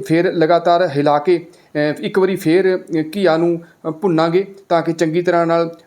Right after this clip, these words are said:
ਜੋ ਮਿੱਠਾ ਹੈਗਾ, ਚੀਨੀ ਹੈਗੀ, ਉਹ, ਅ, ਰਲ ਜਾਵੇ ਅਤੇ ਬਦਾਮ ਦੀ ਗਿਰੀਆਂ ਨੂੰ ਵੀ ਹਲਕਾ-ਹਲਕਾ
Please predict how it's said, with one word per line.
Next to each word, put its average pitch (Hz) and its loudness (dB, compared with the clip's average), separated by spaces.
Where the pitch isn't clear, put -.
ਜੋ 160 0
ਮਿੱਠਾ 151 -2
ਹੈਗਾ, 156 0
ਚੀਨੀ 165 -2
ਹੈਗੀ, 160 -2
ਉਹ, 180 0
ਅ, 151 -2
ਰਲ 139 2
ਜਾਵੇ 175 2
ਅਤੇ 151 0
ਬਦਾਮ 151 0
ਦੀ 160 -2
ਗਿਰੀਆਂ 160 0
ਨੂੰ 160 0
ਵੀ 175 0
ਹਲਕਾ-ਹਲਕਾ 165 -2